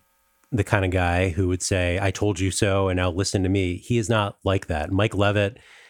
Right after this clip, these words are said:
uh, had been health secretary for Bush. He'd been the governor of Utah. He's, he's a delightful interview, I gotta say. Um, in all my interviews for this story, we, we had a long conversation, and he walked me through so many things that didn't make it into the piece. But,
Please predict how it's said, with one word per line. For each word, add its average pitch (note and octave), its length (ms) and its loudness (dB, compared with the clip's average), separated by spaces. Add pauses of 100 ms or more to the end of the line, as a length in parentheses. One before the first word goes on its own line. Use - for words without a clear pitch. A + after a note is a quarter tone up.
(260)
uh, F#2 220 2
had G2 200 0
been E2+ 120 -2
health B2 200 -2
secretary G#2+ 520 0
for - 140 -6
Bush. G#2 520 0 (260)
He'd F#2 260 -4
been F#2+ 320 2
the G2 80 0
governor G#2+ 520 2
of F#2 160 -2
Utah. G2 540 0 (360)
He's, G2 340 -2
he's G#2+ 380 -2
a A#2+ 60 0
delightful A2 440 2
interview, F2+ 340 2
I F2 60 2
gotta G#2 240 2
say. F2 420 0
Um, F#2 300 0
in F2+ 60 2
all G#2 180 2
my G2+ 180 2
interviews G2 340 0
for G2+ 120 -2
this F2 160 -2
story, G2 340 0
we, F2+ 220 0
we F#2 180 0
had F2 300 0 (560)
a - 80 -2
long G2 420 4
conversation, G2 720 0
and E2+ 100 0
he F#2 80 0
walked F#2 380 0
me F2 120 0
through F#2 480 -2 (680)
so B2+ 200 2
many A2 200 4
things G2 240 0
that F#2 100 0
didn't G2 200 0
make F#2 160 0
it F#2 60 0
into G2+ 160 2
the D#2+ 100 -6
piece. D#2 320 -4
But, G#2 300 0